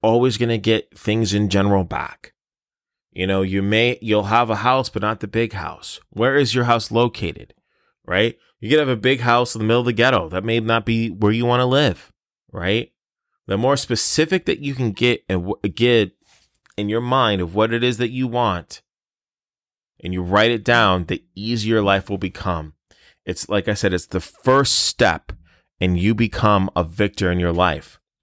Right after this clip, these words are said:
Also, here's the thing too. When you write it down, and a lot of people don't get this, but it really is the first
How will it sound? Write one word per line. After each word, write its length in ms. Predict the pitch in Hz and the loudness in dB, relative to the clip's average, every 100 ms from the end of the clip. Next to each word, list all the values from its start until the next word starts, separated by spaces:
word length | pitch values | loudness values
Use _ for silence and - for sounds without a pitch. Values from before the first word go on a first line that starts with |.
| _ _ _ _ _ _ _ _ - - | _ _ _ _ _ _ _ _ -20 -6
Also, 460 | 110 131 127 107 90 | -2 0 2 2 0
here's 360 | - 135 143 | -2 -4 -4
the 60 | 123 | -6
thing 260 | - 120 | -4 -2
too. 460 | 101 - 139 98 71 _ _ _ _ _ _ _ _ _ _ _ | -2 -2 0 0 -4 _ _ _ _ _ _ _ _ _ _ _
When 260 | 117 139 | -2 0
you 160 | 147 165 | 2 2
write 380 | 120 135 147 151 | 0 0 0 0
it 220 | 135 - | -2 0
down, 560 | 92 90 117 151 147 _ _ _ _ _ _ _ _ _ _ _ _ _ _ _ - | 0 0 -2 -4 -8 _ _ _ _ _ _ _ _ _ _ _ _ _ _ _ -20
and 100 | 90 | -12
a 60 | |
lot 200 | 98 135 | -4 0
of 80 | 160 | 2
people 180 | 151 123 | 2 2
don't 200 | 117 101 | 2 2
get 220 | 143 - | -2 -2
this, 420 | 85 - - - - _ _ _ _ _ _ | -8 -8 -8 -8 -12 _ _ _ _ _ _
but 160 | - 123 | -4 -4
it 80 | - | -4
really 680 | 107 104 113 143 156 139 - | -8 -6 2 4 4 2 2
is 160 | 110 - | 0 2
the 160 | 95 - - | 0 0 2
first 340 | 139 160 - | 4 2 -2